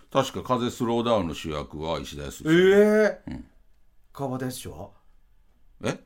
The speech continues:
Speaker 2: 川さんは？
Speaker 1: <laughs> いや、川端康はもう、相手にもされてない。
Speaker 2: <laughs> え、そうなんや。
Speaker 1: いや、
Speaker 2: 俺見てないからさ。
Speaker 1: あの、俺は見てないよ。
Speaker 2: <laughs> 見てないんや。
Speaker 1: <laughs> 見てないけど、風スローダウンの主役は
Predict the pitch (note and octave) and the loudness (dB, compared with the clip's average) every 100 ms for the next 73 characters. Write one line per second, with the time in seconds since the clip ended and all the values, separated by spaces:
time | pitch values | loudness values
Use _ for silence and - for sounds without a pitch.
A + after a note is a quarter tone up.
0 | - B2+ B2 A#2+ B2 A#2+ D#3 - C4+ G#2+ | -12 -6 -4 -4 -8 -8 -6 -2 -2 -2
1 | F2+ - - - - - - - - D#2+ | -8 -12 -14 -14 -18 -20 -20 -12 -10 -6
2 | G#2 A2+ A2 - D3 C#3 B2+ F2+ D#2+ C#2 | -2 -2 -2 2 4 4 0 -4 -6 -8
3 | C2+ C2 D2 C#2 C#2 _ - _ - A2+ | -10 -12 -12 -12 -14 _ -20 _ -4 -2
4 | C#3 F2 C2 C2+ C#2 - - - - - | 0 -2 -8 -10 -8 -8 -8 -8 -10 -12
5 | A4+ - G#4+ - - G#3+ G#3 - - C#3+ | -12 -12 -14 -16 -20 -14 -14 -16 -4 2
6 | E3 - C4 E4+ B3+ D#3 A2+ F2+ F2+ F#2 | 4 6 6 8 8 6 4 -2 -4 -2
7 | F#2+ G2+ - - B3+ B3 D#3+ C3 A#2 G2+ | -2 0 2 4 6 6 6 2 -2 -4
8 | E2 - - F2 E2+ E2 E2 D#2+ D#2+ A#2+ | -8 -12 -6 -2 -2 -2 -4 -4 -4 0
9 | F3 F#2+ G2+ D2 G1+ - - - F#3+ B3+ | 2 2 0 -4 -8 -16 -18 -14 -10 -10
10 | - - G2 G#2 G#2+ B2 A#2+ C3 F#2+ A2 | -8 -6 0 0 0 0 2 2 2 4
11 | C#3+ - - - - - - - G#2 G2+ | 4 2 -14 -20 -20 -20 -10 -4 -2 -2
12 | A#2 G#2 G#2 G#2 F#2+ F2 F2 A#2+ A#2+ G2 | 0 0 2 2 2 0 -2 -2 -2 -4
13 | - - - F2 D#2+ D#2+ A2+ B2 | -10 -10 -6 -4 -4 -4 -2 -2